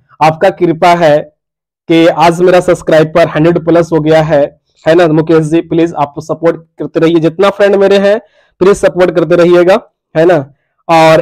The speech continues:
एक मेरे अनुपमा यादव हैं, जिन्होंने काफी funny comment किए हैं, इन्होंने बोले हैं,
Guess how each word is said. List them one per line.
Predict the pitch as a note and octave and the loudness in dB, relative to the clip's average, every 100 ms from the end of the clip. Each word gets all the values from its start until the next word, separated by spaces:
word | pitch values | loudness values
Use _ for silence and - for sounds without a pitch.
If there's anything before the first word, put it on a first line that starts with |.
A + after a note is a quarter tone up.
| E3 | 0
एक | G#3 A3 | 0 2
मेरे | A3 G#3+ A3 A#3 - | 2 4 2 0 -2
अनुपमा | F3 F#3 F#3 F3+ G3 | -2 0 0 0 0
यादव | G3+ F#3+ F3 G3 | 2 2 2 0
हैं, | F#3+ D3 D#3+ - _ _ _ - | 0 -2 -4 -12 _ _ _ -4
जिन्होंने | F3+ F#3+ G3+ G3+ G#3+ G3+ | 0 2 2 2 0 0
काफी | F#3+ F3+ A3+ A3+ | -2 0 2 0
funny | - F#3 A3 | 0 0 0
comment | A#3 A3 G3+ F3+ | 0 0 0 -2
किए | F#3 F#3 | 0 0
हैं, | F3 D3+ E3 _ _ _ - | 0 -2 -4 _ _ _ 0
इन्होंने | E3+ G3+ G#3 | 2 2 2
बोले | G3 G3 G3 | 4 2 2
हैं, | E3+ | 2